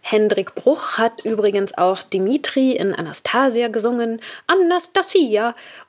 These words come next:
und auch in Bärenbrüder. Wer mich aber im Glöckner von Notre Dame auch noch sehr, sehr glücklich macht,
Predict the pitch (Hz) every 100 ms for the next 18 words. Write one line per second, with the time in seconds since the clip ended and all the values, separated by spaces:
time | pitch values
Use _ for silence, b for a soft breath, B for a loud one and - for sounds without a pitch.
0 | _ 254 254 254 254 254 240 240 247 -
1 | 196 208 - 208 196 175 - 190 - -
2 | - 190 B B B B _ _ - -
3 | - 208 214 214 214 208 208 - - 190
4 | 190 190 190 185 190 - 196 196 190 190
5 | 180 175 175 - - 277 285 208 202 -
6 | - - 349 294 277 339 302 285 339 -
7 | - - 202 202 - - -